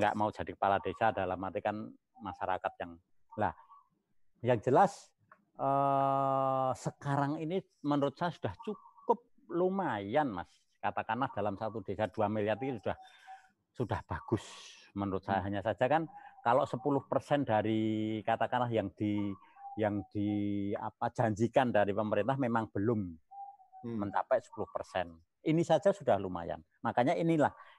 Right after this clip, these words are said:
Speaker 1: yang perlu kita perjuangkan lagi bersama-sama, eh, teman-teman seluruh komunitas menuntut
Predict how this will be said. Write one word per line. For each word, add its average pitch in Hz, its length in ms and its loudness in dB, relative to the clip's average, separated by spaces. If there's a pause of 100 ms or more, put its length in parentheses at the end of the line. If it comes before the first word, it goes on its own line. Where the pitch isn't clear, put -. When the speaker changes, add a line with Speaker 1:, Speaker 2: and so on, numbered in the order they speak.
Speaker 1:
yang 117 240 4
perlu 202 400 4
kita 180 320 2
perjuangkan 104 1120 0
lagi 127 560 2 (320)
bersama-sama, 101 1040 -2 (480)
eh, 101 600 -4 (200)
teman-teman 117 640 2
seluruh 107 400 -4
komunitas 107 640 0 (560)
menuntut 175 880 0